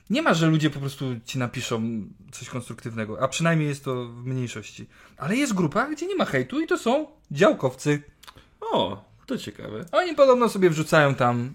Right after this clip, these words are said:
Speaker 1: a że poziomeczka im rośnie dobrze, a grządka tutaj im rośnie, sobie jakiś nawóz dał i oni się tam wspierają.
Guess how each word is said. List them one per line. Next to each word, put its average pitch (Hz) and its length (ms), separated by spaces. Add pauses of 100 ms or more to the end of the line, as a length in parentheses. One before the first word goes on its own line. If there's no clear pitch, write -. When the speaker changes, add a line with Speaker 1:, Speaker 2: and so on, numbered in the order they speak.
(120)
Speaker 1:
a 220 120
że 131 120
poziomeczka 190 600
im 190 120
rośnie 190 340
dobrze, 175 420
a 202 120
grządka 175 580
tutaj 175 460 (400)
im 165 140
rośnie, 175 400
sobie 165 500 (120)
jakiś 160 320
nawóz 156 380
dał 156 220
i 285 60
oni 349 120
się - 60
tam 202 120
wspierają. 131 640